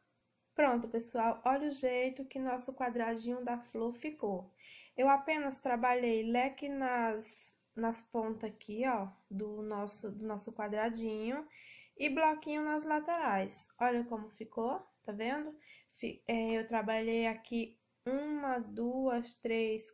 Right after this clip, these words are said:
quatro, cinco carreiras. Com leques nas la-, na, no canto e bloquinho nas laterais separado de uma correntinha. Ficou assim. Agora, pessoal, eu vou inserir o meu barbante.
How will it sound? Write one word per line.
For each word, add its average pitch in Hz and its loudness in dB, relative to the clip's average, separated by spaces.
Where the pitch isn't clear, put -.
quatro, 262 2
cinco 339 -6
carreiras. 202 -4
Com - -10
leques 208 0
nas 233 0
la-, 220 -4
na, 214 -4
no 220 -4
canto 220 -2
e 277 -4
bloquinho 294 2
nas 294 -2
laterais 285 0
separado 262 -2
de 262 -2
uma 269 0
correntinha. 294 -4
Ficou 240 -6
assim. 285 -6
Agora, 262 4
pessoal, 240 0
eu 254 2
vou 269 4
inserir 254 -2
o 247 -6
meu 254 -4
barbante. 226 -6